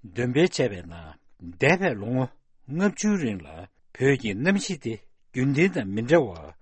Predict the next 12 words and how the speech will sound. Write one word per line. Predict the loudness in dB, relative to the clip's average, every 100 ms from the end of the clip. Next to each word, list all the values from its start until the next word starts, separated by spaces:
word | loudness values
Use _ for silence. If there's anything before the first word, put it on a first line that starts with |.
| -20 -20
식 | -4 -2 -2
중요하다. | 0 2 4 0 -6 -14 -16 -20 _ -20
최종의 | -12 0 2 2 2 0 -2 -8
세력 | -4 0 2 0 -2
뒤집식이나, | -6 -2 0 -2 -4 -10 -10 -12 -12 -14 -20 _ _
인지다 | -2 4 4 2 -6 -8 -8 -16 -20 -4
개미 | 0 2 2
세력의 | 2 0 0 0 -6
주, | -6 0 0 -2 -14 -18 -20 -20 -20 0
버륜체베 | 6 6 6 2 0 -2 -2 -6
년도 | -4 -2 -2
되나, | -2 -2 -2 -4 -10